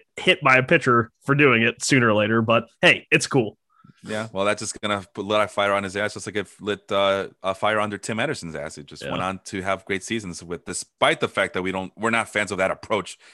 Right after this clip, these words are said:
Speaker 2: to, at the plate. Uh, Tim Anderson a little bit, uh, swing happy, uh, although I'm still surprised that Jazz isn't that, uh, aggressive, but he does strike out a lot. But that's the thing. You gotta know what you're expecting when you pick up a guy like Jazz Chisholm and,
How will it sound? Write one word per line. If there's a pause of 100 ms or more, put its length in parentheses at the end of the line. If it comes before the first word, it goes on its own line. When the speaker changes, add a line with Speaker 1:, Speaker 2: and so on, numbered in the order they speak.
(160)
Speaker 2:
to,
at
the
plate. (100)
Uh,
Tim
Anderson
a
little
bit,
uh,
swing
happy, (420)
uh,
although
I'm
still
surprised
that
Jazz
isn't
that,
uh,
aggressive, (360)
but
he
does
strike
out
a
lot. (180)
But
that's
the
thing.
You
gotta
know
what
you're
expecting
when
you
pick
up
a
guy
like
Jazz
Chisholm
and,